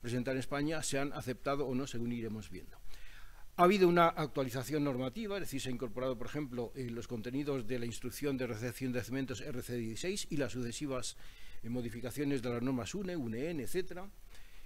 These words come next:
Se han trasladado al articulado, incorporando al articulado, algunos materiales ya experimentados que estaban anteriormente en la E H E cero ocho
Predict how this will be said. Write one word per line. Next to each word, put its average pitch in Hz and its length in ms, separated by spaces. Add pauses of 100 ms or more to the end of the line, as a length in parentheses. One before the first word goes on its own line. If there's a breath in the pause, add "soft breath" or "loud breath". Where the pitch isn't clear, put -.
(340 loud breath)
Se - 240
han 208 160
trasladado 180 600
al 151 80
articulado, 139 760
incorporando 143 640
al 151 80
articulado, 139 680 (120)
algunos 170 500
materiales 156 760 (280)
ya 151 180
experimentados 143 920 (160)
que 143 80
estaban 170 320
anteriormente 147 680
en 120 120
la 113 80
E 139 100
H 143 240
E 143 60
cero 135 200
ocho 113 300